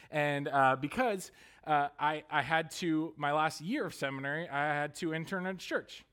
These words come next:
and I was coming off a pretty hard relationship with my last church, so I was sitting here, and I was just trying to find a normal church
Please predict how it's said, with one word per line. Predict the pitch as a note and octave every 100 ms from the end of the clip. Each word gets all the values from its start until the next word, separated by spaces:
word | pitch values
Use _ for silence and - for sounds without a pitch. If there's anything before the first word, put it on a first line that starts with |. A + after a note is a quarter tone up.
| -
and | B2+
I |
was | B2+ -
coming | F3 F3
off | E3+ E3
a | C#3
pretty | C3 F#3+
hard | D#3+ F3
relationship | D#3 D#3 D#3 - F#3 F3
with | D3
my | C#3+
last | D3 D#3+ -
church, | E3 D#3+
so | -
I | C3+
was | B2+
sitting | F3
here, | D3 D#3+
and | D#3+
I |
was | D3
just | C3+ -
trying | G3+
to | G3+
find | G#3 E3
a |
normal | C3 D3 F3 F3+
church | E3+ F#3 E3 -